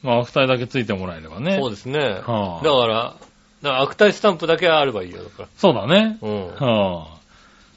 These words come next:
Speaker 1: 確かにね。
Speaker 2: ねえ。
Speaker 1: はい、ありがとうございます。
Speaker 2: ありがとうございます。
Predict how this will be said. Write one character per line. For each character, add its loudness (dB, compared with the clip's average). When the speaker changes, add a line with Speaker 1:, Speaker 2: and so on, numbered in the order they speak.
Speaker 1:
確 -4
か -16
に -8
ね。 -2
Speaker 2:
ね -6
え。 -4
Speaker 1:
は 4
い、 6
あ 6
り 8
が 6
と 2
う 2
ご -
ざ 2
い 2
ま 2
す。 -2
Speaker 2:
あ -2
り 2
が 2
と -2
う -4
ご -
ざ -4
い -4
ま -6
す。 -12